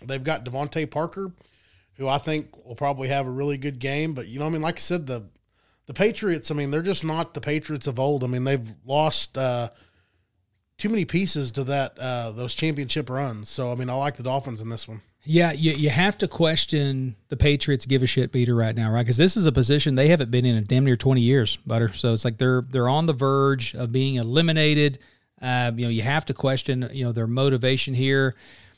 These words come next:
Speaker 2: You know, I tend to think that they've got one more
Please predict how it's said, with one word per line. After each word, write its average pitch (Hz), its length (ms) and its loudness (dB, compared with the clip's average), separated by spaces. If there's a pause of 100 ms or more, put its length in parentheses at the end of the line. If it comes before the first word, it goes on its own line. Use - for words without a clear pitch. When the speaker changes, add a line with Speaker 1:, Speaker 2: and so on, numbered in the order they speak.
(160)
Speaker 2:
You 147 120 -2
know, - 100 -2
I 160 180 4
tend 202 300 2
to 160 60 2
think 147 380 0
that 135 440 0
they've 135 180 0
got 135 220 2
one 135 340 0
more 143 540 2